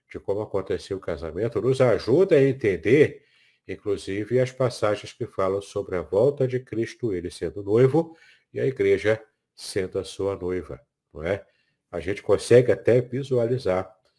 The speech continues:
com a nossa mente, né, claro, mas visualizamos, então, todos esses valores, né, culturais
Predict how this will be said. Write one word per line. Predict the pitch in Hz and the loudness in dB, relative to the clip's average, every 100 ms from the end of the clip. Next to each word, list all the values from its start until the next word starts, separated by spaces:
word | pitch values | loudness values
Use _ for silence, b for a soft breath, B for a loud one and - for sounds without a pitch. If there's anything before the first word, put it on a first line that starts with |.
| _ _ | _ _
com | - | -6
a | 95 | -4
nossa | 87 90 92 | -4 -8 -10
mente, | 82 113 127 82 | -6 -6 -6 -10
né, | 78 | -14
claro, | - 90 104 - _ _ _ _ _ | -8 -4 -4 -6 _ _ _ _ _
mas | 92 87 | -8 -8
visualizamos, | - 107 110 113 117 98 95 92 | -6 -2 2 2 2 0 0 -2
então, | 107 - 90 87 - _ _ _ _ _ - | -4 -2 -2 -2 -8 _ _ _ _ _ -6
todos | 101 110 107 101 | -4 -2 -4 -4
esses | 110 | -10
valores, | - 113 101 113 92 - | 0 2 4 4 2 -2
né, | 87 | -6
culturais | 87 98 - 113 87 87 87 - | -4 -10 -6 -2 0 0 -4 -12